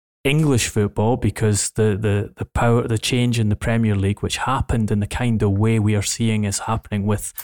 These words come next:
this Super League now, it was the elite clubs saying, "We want a bigger share of the, the, the, the revenue. We want to organise the competition ourselves. We are going off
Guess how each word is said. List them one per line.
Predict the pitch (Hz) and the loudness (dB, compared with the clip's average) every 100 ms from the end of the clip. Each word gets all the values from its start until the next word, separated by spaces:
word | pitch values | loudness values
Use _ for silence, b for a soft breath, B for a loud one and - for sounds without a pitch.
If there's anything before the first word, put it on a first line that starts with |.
| B - | B -2
this | 107 - | 0 0
Super | - 117 110 | -2 -2 0
League | 104 101 | 0 0
now, | 113 120 101 | 0 2 2
it | 120 107 104 | 0 -2 0
was | 110 107 104 - B B B | 0 2 0 -4 B B B
the | 127 107 | 0 2
elite | 104 120 120 - | 4 2 -2 -6
clubs | 117 104 - | -2 -2 -2
saying, | - 113 104 101 101 | -2 0 0 0 -2
"We | 120 113 | 0 2
want | 110 107 107 - | 2 2 0 -4
a | |
bigger | - 117 120 | -4 0 0
share | - 110 104 | -2 -2 0
of | 104 98 | -2 -4
the, | 113 - | -8 -4
the, | 104 95 | -2 -2
the, | 127 101 - - | -2 -6 -6 -4
the | |
revenue. | 101 98 107 101 101 | -2 0 0 0 0
We | 110 113 | 2 2
want | 113 110 104 | 2 0 -2
to | - | -6
organise | 107 104 107 104 101 | -4 -2 -2 -2 -4
the | - | -6
competition | 110 95 - 101 - | -6 -6 -6 -6 -6
ourselves. | 95 - 110 101 101 - B B B | -8 -6 -2 -2 -2 -6 B B B
We | 110 110 | 2 4
are | 123 | 4
going | 110 110 104 101 | 2 2 2 2
off | 101 - | 0 -4